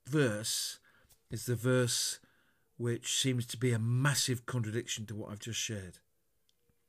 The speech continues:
Now, the reality is that there never is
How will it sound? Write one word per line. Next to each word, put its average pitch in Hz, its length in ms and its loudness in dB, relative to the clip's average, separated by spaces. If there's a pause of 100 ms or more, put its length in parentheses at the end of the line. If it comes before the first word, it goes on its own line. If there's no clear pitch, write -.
(1500)
Now, 120 360 0 (680)
the - 80 -4
reality 131 640 2
is 110 360 -6 (1000)
that 127 200 -6
there 123 120 -2
never 143 560 2
is 117 380 0